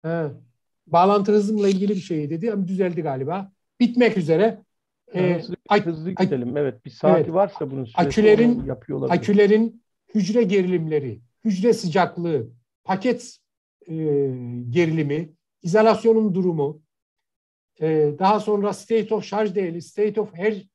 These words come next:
Speaker 1: health değeri, e, sonra bunların bir yere gönderilmesi, maksimum gerilim,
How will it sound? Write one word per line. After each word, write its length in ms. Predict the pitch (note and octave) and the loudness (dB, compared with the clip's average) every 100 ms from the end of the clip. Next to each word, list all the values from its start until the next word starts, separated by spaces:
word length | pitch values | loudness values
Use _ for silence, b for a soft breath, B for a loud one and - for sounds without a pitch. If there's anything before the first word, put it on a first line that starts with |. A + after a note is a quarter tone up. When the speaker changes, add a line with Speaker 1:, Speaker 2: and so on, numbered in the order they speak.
| _ | _
Speaker 1:
health 360 | - A3 G#3 - | -4 -4 -4 -8
değeri, 440 | E3+ C#3 B2 D#3 - _ _ _ _ _ _ - | -6 -4 -6 -12 -16 _ _ _ _ _ _ -6
e, 300 | D3 C#3+ C#3 A#2+ _ _ _ | -2 -2 -4 -8 _ _ _
sonra 500 | _ F#3 A3 G#3 F#3 | _ 0 2 2 2
bunların 480 | G#3+ G#3 G#3 A3+ F3+ | 0 0 0 0 0
bir 140 | G#3+ | -2
yere 260 | G3+ G#3 G3+ | 0 0 0
gönderilmesi, 1000 | F#3 E3+ D3 C#3+ C3 B2 B2 - D#3 F#3+ _ _ _ _ | -2 -4 -4 -4 -6 -10 -14 -12 -12 -12 _ _ _ _
maksimum 560 | E3+ G3+ - A#3 G#3+ F3+ | -2 -2 2 4 6 4
gerilim, 600 | D#3+ D3+ C#3+ D3+ F#3+ | 4 2 2 0 -2